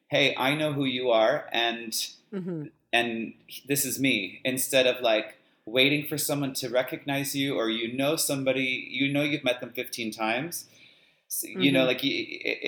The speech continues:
Speaker 1: it's never a good thing to have expectations, and it's never a good thing <laughs> to, uh,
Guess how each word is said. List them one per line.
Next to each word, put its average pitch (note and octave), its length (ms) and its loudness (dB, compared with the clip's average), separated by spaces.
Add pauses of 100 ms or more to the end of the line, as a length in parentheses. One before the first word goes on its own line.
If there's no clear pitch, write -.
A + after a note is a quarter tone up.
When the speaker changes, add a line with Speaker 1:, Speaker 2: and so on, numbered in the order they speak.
Speaker 1:
it's C#3+ 180 -2
never D#3+ 340 4
a C#3+ 100 2
good - 240 0
thing C3+ 380 2
to A#2+ 500 4
have A#2+ 140 2
expectations, A#2 800 -2
and A2+ 100 -2
it's A2 160 -6
never A#2+ 280 0
a A2 80 -2
good A2 200 -2
thing A2 220 0
<laughs> - 140 2
to, B2+ 320 4
uh, G#2+ 440 6